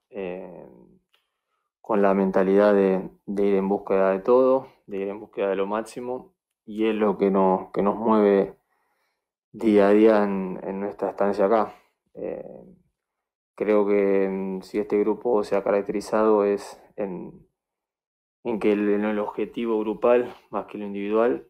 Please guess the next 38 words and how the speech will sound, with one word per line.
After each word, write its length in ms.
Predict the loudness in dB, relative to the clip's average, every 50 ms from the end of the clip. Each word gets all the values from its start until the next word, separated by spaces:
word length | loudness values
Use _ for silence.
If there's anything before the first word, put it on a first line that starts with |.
| _
y 220 | _ -16 -10 -6 -6
esta 240 | -6 -4 -4 -4
no 140 | -4 -2 -2
va 60 | -2
a 20 | -4
ser 160 | -4 -4 -4
la 60 | -4
excepción. 520 | -2 -4 -6 -6 -2 -2 -2 -2 -4 -8 _ _ _
Creo 240 | -8 -4 -4 -2
que 520 | -2 0 0 2 2 2 0 -2 -4 -10 _ _ _ _ _ _ _ _ _ _
estamos 340 | _ _ -4 -2 -2 -2 0
todos 320 | 4 4 6 6 6 4 2
muy 340 | 0 2 2 2 2 0
comprometidos 880 | 0 0 -2 0 0 0 0 2 0 0 0 4 6 6 6 6 4 0
y 40 | -4
muy 180 | -2 -2 0
ilusionados 720 | 0 0 -2 -2 -2 -4 -2 0 0 2 2 0 0 -4 -10 _ _ _
de 180 | -12 -8 -8
hacer 220 | -8 -6 -6 -4 -4
las 140 | -4 -4
cosas 280 | -6 -8 -8 -8 -10 -6
bien 400 | -2 0 0 0 -2 -4 -12 _ _ _ _ _ _ _ _ _ _ _ _ _ _ _ -10
y 140 | -6 -6 -2
poder, 480 | 2 2 4 6 6 6 4 4 2
como 200 | 0 -2 -4 -4
decía 200 | -2 0 2 2
recién, 560 | 4 2 2 2 0 0 0 0 -2 -6 -10 _ _ _ -6 0
llegar 200 | 2 4 4 4
a 40 | 4
la 80 | 2 2
final, 380 | 0 -2 -2 -2 -2 -2 0
que 160 | 0 0 -2
es 240 | -2 -4 -10 -18 -20 _ _ _ -12
el 160 | -12 -12 -10
primer 320 | -8 -4 -4 -2 0 0
objetivo 480 | 0 0 0 -2 -4 -2 0 0 0 0
que 80 | 0 -2
tenemos. 540 | -4 -6 -6 -8 -12 -16 -20 _ _ _